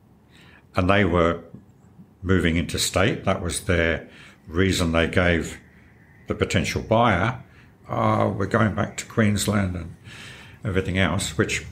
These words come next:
they may have done, I don't know. But to me, they had a pretty expensive lease. And I, t-,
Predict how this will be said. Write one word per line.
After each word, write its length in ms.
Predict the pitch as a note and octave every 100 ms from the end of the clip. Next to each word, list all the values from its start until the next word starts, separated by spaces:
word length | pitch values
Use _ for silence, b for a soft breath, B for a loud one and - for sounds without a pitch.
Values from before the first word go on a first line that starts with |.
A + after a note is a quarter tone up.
| -
they 80 | G#2+
may 160 | F#2+ G#2
have 140 | D#2+
done, 180 | G2 D#2+
I 60 | E2+
don't 240 | E2+ E2
know. 240 | F2 C#2+ - B B B B B B - - - - -
But 160 | G2
to 100 | -
me, 240 | F#2+ G2 E2+
they 220 | F#2 E2
had 160 | F2+
a 120 | E2+ D#2 - - - -
pretty 280 | A2+ G2+ F2+
expensive 640 | F2+ - E2+ - F#2 E2
lease. 500 | E2+ E2 - - - B B B B B B B B B - - - - - - - -
And 160 | - F#2
I, 60 | F#2
t-, 160 | -